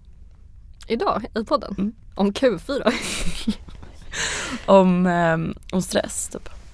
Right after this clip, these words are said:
Speaker 1: Ja, har du liksom förberett en spaning? För det har typ inte jag.
Speaker 2: Okej, ja, men jag har ändå gjort det.
Speaker 1: Okej, men
Speaker 2: Eller
Speaker 1: jag kan, jag kan ändå faktiskt krysta fram någonting.
Speaker 2: Ja, bra.
Speaker 1: Lite grann.
Speaker 2: Det tror jag verkligen du kan.
Speaker 1: Ja.
Speaker 2: Annars får vi bara liksom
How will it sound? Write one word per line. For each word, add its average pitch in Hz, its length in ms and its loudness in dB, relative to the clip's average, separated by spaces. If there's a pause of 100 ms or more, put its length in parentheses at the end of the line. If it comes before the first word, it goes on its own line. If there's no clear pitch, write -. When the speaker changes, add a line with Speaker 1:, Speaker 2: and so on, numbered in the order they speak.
(400)
Speaker 1:
Ja, 240 300 6
har 220 140 0
du 220 180 4
liksom 285 200 0
förberett 190 340 2
en 170 60 -2
spaning? 202 800 2
För - 100 -12
det 220 80 0
har 196 180 0
typ - 380 -8
inte 160 180 -8
jag. - 160 -8
Speaker 2:
Okej, 247 280 -2
ja, 185 80 4
men 214 100 2
jag 254 80 2
har 370 40 2
ändå 220 120 0
gjort 190 160 -2
det. - 120 -2 (120)
Speaker 1:
Okej, - 240 -6
men 202 100 -2
Speaker 2:
Eller 208 120 4
Speaker 1:
jag 185 80 4
kan, 208 180 4 (180)
jag 196 100 0
kan 196 100 0
ändå 170 180 0
faktiskt - 460 -8
krysta - 300 -10
fram 160 300 -6 (100)
någonting. - 320 -8 (100)
Speaker 2:
Ja, 185 240 4 (280)
bra. 175 340 0
Speaker 1:
Lite 165 180 -8
grann. - 220 -6 (380)
Speaker 2:
Det 202 180 2
tror - 220 -2
jag - 100 0
verkligen - 360 -4
du - 80 -8
kan. - 200 -6 (100)
Speaker 1:
Ja. 190 120 -8 (320)
Speaker 2:
Annars 180 220 2
får 180 80 -2
vi 175 60 2
bara 156 180 2
liksom 147 440 -4